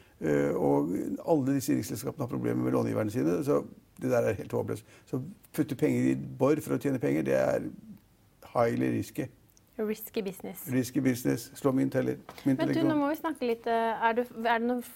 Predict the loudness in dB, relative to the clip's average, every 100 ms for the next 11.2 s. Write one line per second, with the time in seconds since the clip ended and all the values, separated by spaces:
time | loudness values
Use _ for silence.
0 | -2 0 2 0 -2 -6 0 2 2 0
1 | -4 -6 -6 -6 -6 0 0 0 -10 -8
2 | -6 -4 -2 0 2 2 0 0 -2 -4
3 | -4 -2 -2 -4 -4 4 4 6 2 2
4 | 2 4 4 2 2 2 0 4 4 4
5 | 2 0 0 -2 -2 0 2 2 2 2
6 | 2 2 0 -2 -4 -6 -6 -2 0 -2
7 | -4 -6 -2 0 2 2 0 0 0 -2
8 | -4 -10 -4 -2 0 0 0 0 0 -2
9 | -2 -2 0 4 4 2 0 -4 -2 -2
10 | 0 0 -2 0 0 0 -2 0 -2 -2
11 | -2